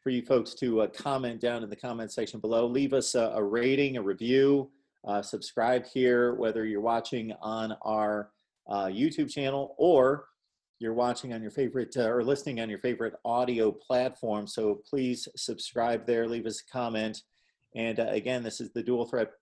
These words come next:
Podcast. We're gonna be talking hardcore college football for you, the smart fan, uh, all the time. So lock it in right here. Uh, for Scott Fisher,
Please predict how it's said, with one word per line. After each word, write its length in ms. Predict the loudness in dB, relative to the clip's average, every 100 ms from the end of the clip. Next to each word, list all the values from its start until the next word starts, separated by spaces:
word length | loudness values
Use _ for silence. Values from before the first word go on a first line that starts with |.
| 0
Podcast. 580 | 0 0 2 2 2 -2
We're 80 |
gonna 160 | -8 -6
be 100 | -8
talking 520 | -6 -4 -2 -4 -6
hardcore 560 | -2 -2 0 2 0 0
college 280 | 0 0 0
football 380 | -2 2 2 2
for 80 | 0
you, 180 | -4 -4
the 100 | -6
smart 340 | -6 -4 -4 -4
fan, 420 | -4 -2 -2 -4 -12 _ _ _ 0
uh, 160 | 0 2
all 260 | 4 4
the 100 | 2
time. 280 | -2 -4 -4
So 120 | -4
lock 280 | -2 -2 -2
it 80 | -4
in 120 | -4
right 220 | -6 -8
here. 560 | -4 4 6 6 4 0 _ _ _ -4
Uh, 220 | 0 0
for 120 | -2
Scott 400 | -6 2 2 2
Fisher, 600 | 2 2 4 4 4 0